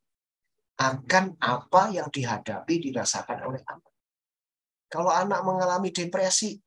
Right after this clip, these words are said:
cobalah hadir sebagai teman. Siapa tahu dia bermasalah dengan temannya, bermasalah dengan sekolahnya, bermasalah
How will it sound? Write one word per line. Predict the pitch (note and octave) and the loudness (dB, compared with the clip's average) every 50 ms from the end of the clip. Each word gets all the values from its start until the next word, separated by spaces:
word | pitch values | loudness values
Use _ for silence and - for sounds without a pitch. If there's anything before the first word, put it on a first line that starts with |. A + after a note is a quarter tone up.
| _ - - _ _ _ _ | _ -20 -20 _ _ _ _
cobalah | - F#3+ F3 F3+ F3+ F#3 F#3+ F3+ | -6 -4 -2 0 0 2 2 2
hadir | - - E3 D#3+ D#3+ - - F#3+ F#3+ F#3+ | 2 0 -2 -2 -4 -4 -4 -4 -4 -2
sebagai | - - - D3 C#3+ C#3+ C#3 - | -4 -4 -4 -4 -4 -4 -4 -4
teman. | D3 C#3+ C#3+ C#3 C#3+ C#3+ C3+ A#2+ G#2 G#2 - _ _ _ _ - | -4 -2 0 2 2 2 0 -2 -4 -8 -14 _ _ _ _ -8
Siapa | - D3 C#3+ D#3 D#3 D#3 | -6 -4 -2 0 -2 -2
tahu | D#3 - D3+ D#3+ D#3+ - C#3+ | 0 0 0 0 0 0 -2
dia | C#3 | -4
bermasalah | C3+ C3+ B2 B2 B2 A#2+ B2 - - B2+ C3 C3 C3 | -4 -4 -6 -4 -2 -2 -2 -2 -2 0 0 0 0
dengan | C3 C3 A#2 A#2 A2+ | 0 -2 -2 -2 -2
temannya, | A2 A2+ A#2 A#2 A#2 A#2 A2+ A#2 B2 C#3 D3 D3+ D#3 D#3 - - - - - - - | -2 0 0 2 2 2 2 2 4 4 4 4 4 0 -4 -10 -14 -16 -12 -6 -4
bermasalah | A#2+ A2+ A2+ A2 A2 - A#2+ A#2 A2+ A2+ A2+ A2+ | 0 2 2 2 2 0 0 0 2 2 0 0
dengan | - A#2+ A2+ A2 A2+ A2 G#2+ A2 - - - _ _ _ _ _ _ _ _ _ _ _ _ _ _ _ _ _ _ _ _ _ _ _ _ _ | -2 -4 -2 0 0 -2 -2 -4 -10 -18 -20 _ _ _ _ _ _ _ _ _ _ _ _ _ _ _ _ _ _ _ _ _ _ _ _ _
sekolahnya, | - - - A#2 - - A#2+ A#2+ A#2+ A#2+ A#2+ A#2 A#2 A#2 B2+ B2+ C3+ C#3+ D3 D3+ D3 D3 D3 - - _ _ _ | -2 2 2 2 2 2 4 6 8 8 8 8 6 4 2 4 4 6 6 6 4 0 -2 -6 -10 _ _ _
bermasalah | - A2+ A2+ G#2+ G#2 G#2+ - - A#2 A2 A2 A#2 A#2+ A#2 A#2 | -2 0 0 0 0 -2 -2 0 0 0 2 2 0 0 -2